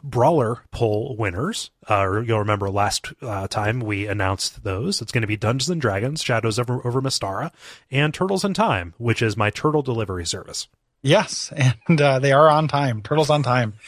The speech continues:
Speaker 2: Um, you're just gonna deliver this in turtle time, aren't you?
Speaker 1: <laughs>
Speaker 2: Um, the, uh, uh, those are the ones I campaigned for. I'm glad they won. Um, that's gonna be really fun. That is going to be a fun episode.
Speaker 1: Yeah.
Speaker 2: Um, we probably will, a couple of people have asked, we probably will talk a little bit about Tower of Doom.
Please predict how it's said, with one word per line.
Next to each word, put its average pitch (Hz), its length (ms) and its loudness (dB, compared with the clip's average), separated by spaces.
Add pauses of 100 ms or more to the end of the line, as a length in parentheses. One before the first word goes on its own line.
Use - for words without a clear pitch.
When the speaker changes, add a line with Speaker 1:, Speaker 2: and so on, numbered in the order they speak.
(340)
Speaker 2:
Um, 135 280 6
you're 233 100 2
just 220 100 2
gonna 165 140 4
deliver 147 220 4
this 139 180 0
in 123 80 -2
turtle 135 260 2
time, 117 240 -4
aren't 123 180 -2
you? 117 140 -2 (240)
Speaker 1:
<laughs> - 380 0
Speaker 2:
Um, 143 400 6 (260)
the, 175 300 4
uh, 147 560 4 (180)
uh, 123 300 4 (220)
those 165 180 6
are 160 40 0
the 175 60 6
ones 165 140 4
I 151 40 4
campaigned 156 360 0
for. 196 100 6
I'm 160 80 2
glad 131 200 2
they 127 80 2
won. 135 300 0 (420)
Um, 123 420 4
that's 143 160 0
gonna 151 100 4
be 139 100 4
really 135 200 6
fun. 127 320 0 (240)
That 131 80 4
is 120 80 0
going 123 140 4
to - 20 2
be 123 80 2
a 113 80 2
fun 120 160 2
episode. 113 420 0 (140)
Speaker 1:
Yeah. 131 100 -2
Speaker 2:
Um, 135 180 4
we 160 120 8
probably 196 220 4
will, 180 280 4
a 156 60 0
couple 190 180 0
of 170 60 0
people 156 200 2
have 135 60 4
asked, 131 260 0
we 139 60 -2
probably 151 220 4
will 147 140 4
talk 143 200 0
a 143 40 -6
little 139 140 0
bit 147 120 0
about 139 160 0
Tower 143 240 2
of 139 80 0
Doom. 185 240 0